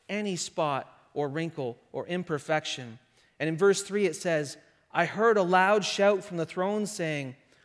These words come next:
'Look, God's home is now among his people. He will live with them, and they will be his people. God himself will be with them.'" This is an incredible intimacy with God.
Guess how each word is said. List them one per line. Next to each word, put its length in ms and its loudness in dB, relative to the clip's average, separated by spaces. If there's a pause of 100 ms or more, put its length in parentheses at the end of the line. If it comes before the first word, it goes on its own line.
(100)
'Look, 380 2 (720)
God's 400 2
home 640 -2 (1080)
is 180 -8
now 260 4
among 280 0
his 160 -4
people. 440 -4
He 180 -4
will 160 2
live 180 4
with 180 0
them, 360 -4 (320)
and 160 -4
they 180 2
will 180 0
be 480 -6 (220)
his 220 -4
people. 420 -4
God 380 2
himself 640 0
will 100 -2
be 240 -4
with 220 -2
them.'" 320 -6 (720)
This 240 -6
is 100 -4
an 100 -4
incredible 680 0
intimacy 540 -4
with 240 -8
God. 480 2